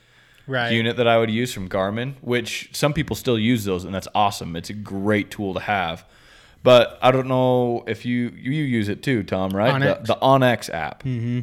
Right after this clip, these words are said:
Speaker 2: is awesome. I don't think that we go on a hunting trip without using the onX app.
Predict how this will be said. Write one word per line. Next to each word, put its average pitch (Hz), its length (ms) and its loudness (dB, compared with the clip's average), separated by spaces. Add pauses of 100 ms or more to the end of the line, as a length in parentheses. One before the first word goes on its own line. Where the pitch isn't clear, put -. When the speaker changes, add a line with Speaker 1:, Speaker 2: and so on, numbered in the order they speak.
Speaker 2:
is 117 360 2 (220)
awesome. 107 560 2 (460)
I 139 220 6
don't 139 320 2
think 135 320 -2
that 113 160 0
we 123 120 0
go 123 200 4
on 120 100 2
a 104 40 0
hunting 156 240 -4
trip 107 220 -6
without 107 260 0
using 120 320 -4
the 90 80 -6
onX 113 460 -2
app. - 280 -12